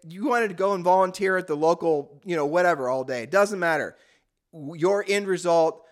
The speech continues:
of your financial well-being would not be adversely affected. Matter of fact, not only would it not be affected in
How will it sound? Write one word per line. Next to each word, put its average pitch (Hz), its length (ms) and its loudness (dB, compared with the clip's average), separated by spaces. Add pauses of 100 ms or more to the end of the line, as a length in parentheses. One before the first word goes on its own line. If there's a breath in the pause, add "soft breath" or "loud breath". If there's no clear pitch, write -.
(120)
of 139 160 -10
your 175 120 2
financial 175 460 -2
well-being 147 520 0
would 143 120 -4
not 151 220 -2
be 143 80 0
adversely 139 420 -6
affected. 131 480 -6
Matter 185 200 4
of 180 80 -2
fact, 208 480 4 (340 soft breath)
not 226 340 8
only 202 260 2
would 165 160 0
it 165 60 -4
not 170 220 -2
be 156 100 0
affected 160 480 -2
in 143 200 -6